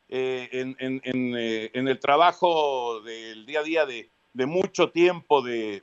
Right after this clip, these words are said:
del técnico Ricardo Ferretti, pues han estado con él, ¿no?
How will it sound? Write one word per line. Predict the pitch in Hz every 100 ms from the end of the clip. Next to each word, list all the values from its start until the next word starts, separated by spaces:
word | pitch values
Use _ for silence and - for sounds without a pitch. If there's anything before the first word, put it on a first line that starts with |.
| _
del | 107 113 110 -
técnico | 170 160 151 -
Ricardo | 120 - 170 170 -
Ferretti, | 143 202 214 226 208 _ -
pues | 143 170
han | 160
estado | - 147 -
con | 98 85
él, | 82
¿no? | 214